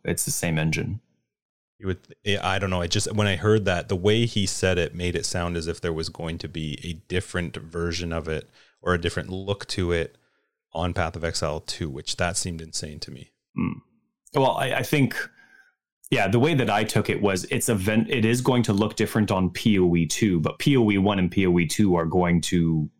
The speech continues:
Speaker 1: be run on the same product, right? Like, it's, I think it'll look the same no matter which campaign you're doing.
Speaker 2: Hmm.
Speaker 1: That's how I took it.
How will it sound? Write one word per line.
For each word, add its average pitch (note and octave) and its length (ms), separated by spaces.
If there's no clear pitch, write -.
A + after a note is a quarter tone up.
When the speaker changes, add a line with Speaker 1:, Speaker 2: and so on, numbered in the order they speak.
Speaker 1:
be F2+ 160
run F2+ 280
on D#2 120
the D#2 80
same D#2 340
product, - 560
right? D#2 300
Like, D#2 240
it's, - 340
I G2+ 80
think G#2 240
it'll D#2+ 260
look G#2+ 220
the - 120
same - 420
no F2+ 80
matter F2 300
which D#2+ 360
campaign - 480
you're - 120
doing. - 280
Speaker 2:
Hmm. A2+ 140
Speaker 1:
That's G#2+ 180
how F#2+ 120
I E2 120
took - 240
it. - 120